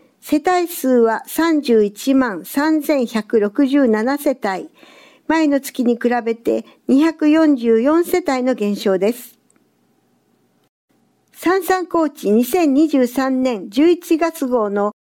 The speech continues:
発行部数は三十三万部。令和五年十一月一日発行です。編集発行は、高知県広報広聴課、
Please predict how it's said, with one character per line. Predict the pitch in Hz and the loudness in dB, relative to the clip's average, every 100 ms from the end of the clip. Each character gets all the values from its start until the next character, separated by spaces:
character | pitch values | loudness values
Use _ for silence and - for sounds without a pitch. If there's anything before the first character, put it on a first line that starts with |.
| _ | _
発 | - 247 - | -8 -8 -4
行 | - 302 | -2 0
部 | 294 | 0
数 | 285 - | -4 0
は | 226 190 208 | 2 2 0
三 | - 339 294 | -2 2 2
十 | 220 202 | 2 -2
三 | 202 240 262 | -2 -4 -2
万 | 254 247 226 | -2 -4 -2
部。 | 214 - _ _ _ _ _ _ | -2 -4 _ _ _ _ _ _
令 | 240 320 | -2 0
和 | 330 311 | 0 -2
五 | 254 277 | -2 -2
年 | 285 269 202 | 0 -2 -4
十 | - 320 | 0 2
一 | 320 320 | 2 0
月 | 302 302 | -2 -4
一 | - 294 311 | -4 -2 0
日 | 311 302 277 | -2 -2 -4
発 | - 202 _ | -4 -8 _
行 | 202 196 | -4 -2
で | 214 | -4
す。 | 254 - _ _ _ - _ _ | -6 -14 _ _ _ -20 _ _
編 | - 359 | 0 0
集 | 349 320 320 | 2 2 2
発 | 311 294 - | 0 -6 -4
行 | 285 277 | 0 2
は、 | 269 269 - _ _ - | 2 -2 -8 _ _ -4
高 | 339 339 | -2 -2
知 | - | -4
県 | - 226 | -4 -4
広 | 202 330 311 | -4 -2 -2
報 | 240 196 | -4 -10
広 | - 240 254 | -4 -2 -2
聴 | 240 240 | 0 -2
課、 | 233 233 220 | -2 -6 -8